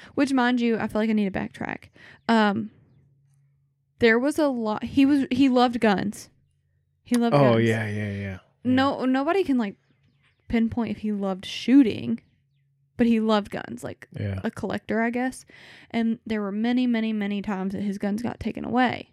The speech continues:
Speaker 2: Mm-hmm.
Speaker 1: whether it be her calling the cops on him, like, domestic shit. There was one time he locked himself in his bathroom with three guns, whatever. Um, and the cops would come and take 'em away. Um, so then before he goes into rehab,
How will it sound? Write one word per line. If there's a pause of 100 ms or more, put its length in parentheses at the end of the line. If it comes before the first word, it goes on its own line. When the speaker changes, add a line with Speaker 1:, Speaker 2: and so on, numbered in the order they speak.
(140)
Speaker 2:
Mm-hmm. (460)
Speaker 1:
whether
it
be
her
calling
the
cops
on
him,
like,
domestic
shit. (840)
There
was
one
time
he
locked
himself
in
his
bathroom
with
three
guns,
whatever. (440)
Um, (200)
and
the
cops
would
come
and
take
'em
away. (840)
Um, (840)
so
then
before
he
goes
into
rehab,